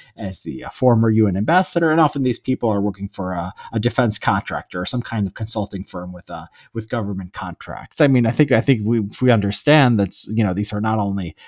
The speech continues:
ex-government officials, but, you know, current people working in business and making a profit and having a, a certain financial interest in many of the things that they talk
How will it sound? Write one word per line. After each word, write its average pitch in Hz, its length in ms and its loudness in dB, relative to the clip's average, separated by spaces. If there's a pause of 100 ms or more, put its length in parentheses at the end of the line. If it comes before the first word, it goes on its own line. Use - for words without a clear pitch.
(100)
ex-government 90 580 -6
officials, 156 460 2
but, 110 260 -2
you 98 80 -2
know, 90 80 -4
current 117 460 2
people 104 320 -2
working 101 340 -4
in 87 100 -4
business 120 480 0
and 92 140 -8
making 95 300 -8
a 85 40 -10
profit 113 520 -2
and 92 160 -8
having 95 340 -4
a, 87 220 -2 (280)
a 98 120 -2
certain 107 280 0
financial 113 560 2
interest 110 320 0
in 101 140 2
many 95 200 2
of 90 60 -4
the 92 80 -4
things 101 280 -2
that 92 160 -8
they 87 100 -8
talk 185 240 2